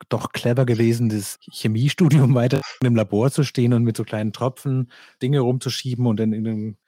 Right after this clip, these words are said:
Wärmecontainer reinzustellen und zu wissen, so, mein Tag beginnt um neun Uhr und er endet um siebzehn Uhr dreißig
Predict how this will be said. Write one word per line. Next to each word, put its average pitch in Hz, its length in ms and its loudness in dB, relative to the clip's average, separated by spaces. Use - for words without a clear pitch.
Wärmecontainer 127 760 0
reinzustellen 117 640 0
und 113 140 -4
zu 113 100 -4
wissen, 127 260 0
so, 113 240 0
mein 104 160 -2
Tag 143 380 -4
beginnt 120 480 -2
um 110 180 -2
neun 143 280 2
Uhr 143 280 0
und 113 140 -2
er 98 180 -4
endet 143 240 -2
um 123 120 -2
siebzehn - 360 -6
Uhr 113 80 0
dreißig 95 640 -6